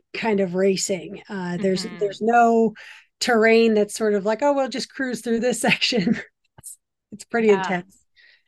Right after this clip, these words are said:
Speaker 1: So, and we
Speaker 2: Yeah.
Speaker 1: are gonna see a full stage for, um, full, um, coverage for the Tourmalet stage, which is gonna be fireworks.
Speaker 2: Nice. Now, we kind of have alluded to it a couple times here that women's racing tends to be shorter, punchier,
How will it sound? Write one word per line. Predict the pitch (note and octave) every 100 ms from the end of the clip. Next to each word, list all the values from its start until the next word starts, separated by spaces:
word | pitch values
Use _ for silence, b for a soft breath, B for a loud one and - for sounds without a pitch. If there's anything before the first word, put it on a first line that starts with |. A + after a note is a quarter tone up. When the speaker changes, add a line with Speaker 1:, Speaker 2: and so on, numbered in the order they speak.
| -
Speaker 1:
So, | A3 G#3+
and | A#3 A3
we |
Speaker 2:
Yeah. | C#4+
Speaker 1:
are | D#4
gonna | E4+
see | - D4
a | B3+ - -
full | B3+ C4+ B3
stage | - A3+ A3 A#3+ G#3+ -
for, | G#3+ G#3 G#3 G#3 G#3 G3
um, | F#3+ F3 -
full, | C4 B3+ B3 - B B B B -
um, | G#3 G3+ G3 G3 G3+ -
coverage | - B3+ G3+ G3 F3+ - - _
for | - A3+
the | F#3+
Tourmalet | - G#3+ F#3 F#3
stage, | C#3+ G3+ E3+ F3 -
which | G3+ F#3+
is | F#3 F3 - - A#3+
gonna | G3+ F#3+
be | F#3
fireworks. | F3 F#3+ F#3+ G#3 - - - _
Speaker 2:
Nice. | F3+ G3 - - F#3+ - _ B B B B
Now, | A#3 A3 G3
we | A3 G#3
kind | C4
of | C4+
have | A3
alluded | F#3+ F3 A3 A#3
to | G3
it | F3
a |
couple | E3 G#3 -
times | G3+ F#3 F#3
here | F#3+ F#3
that | E3+
women's | F3+ F#3+ F#3+ F#3
racing | F#3 F3+ F#3
tends | F3 F#3 F#3
to | F3
be | F3+
shorter, | - G3 F#3 F3
punchier, | E3 G3+ F#3+ - D#3+ D#3